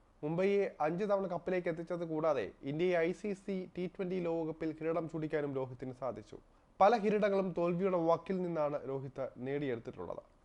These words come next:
ഇപ്പോഴിതാ താൻ മുംബൈയെ അഞ്ച് കിരീടം ചൂടിച്ചതിന് പിന്നിലൊരു കാരണമുണ്ട്, അല്ലെങ്കിൽ രഹസ്യമുണ്ട് എന്ന് വെളിപ്പെടുത്തിയിരിക്കുകയാണ് രോഹിത് ശർമ്മ. സിയറ്റ് അവാർഡിൽ സംസാരിക്കവെയാണ് അദ്ദേഹം ഇക്കാര്യം പറഞ്ഞത്. താൻ അഞ്ച്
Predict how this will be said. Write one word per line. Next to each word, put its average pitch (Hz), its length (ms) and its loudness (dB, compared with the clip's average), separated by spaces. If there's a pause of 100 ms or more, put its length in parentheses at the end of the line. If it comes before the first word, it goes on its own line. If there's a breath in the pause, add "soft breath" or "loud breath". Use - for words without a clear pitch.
(280 soft breath)
ഇപ്പോഴിതാ 180 480 2
താൻ 185 240 4
മുംബൈയെ 185 680 0
അഞ്ച് 175 340 -2
കിരീടം 180 460 -2
ചൂടിച്ചതിന് 156 640 -4 (420 soft breath)
പിന്നിലൊരു 160 380 2 (100)
കാരണമുണ്ട്, 160 560 2
അല്ലെങ്കിൽ 151 360 2
രഹസ്യമുണ്ട് 165 500 -2
എന്ന് 151 200 0
വെളിപ്പെടുത്തിയിരിക്കുകയാണ് 135 1120 -4 (400 soft breath)
രോഹിത് 143 200 2
ശർമ്മ. 98 300 -6 (720 soft breath)
സിയറ്റ് 180 320 2
അവാർഡിൽ 170 580 4
സംസാരിക്കവെയാണ് 170 840 -2 (400)
അദ്ദേഹം 165 260 0
ഇക്കാര്യം 151 360 0
പറഞ്ഞത്. 110 360 -6 (280)
താൻ 208 220 6 (300)
അഞ്ച് 196 360 2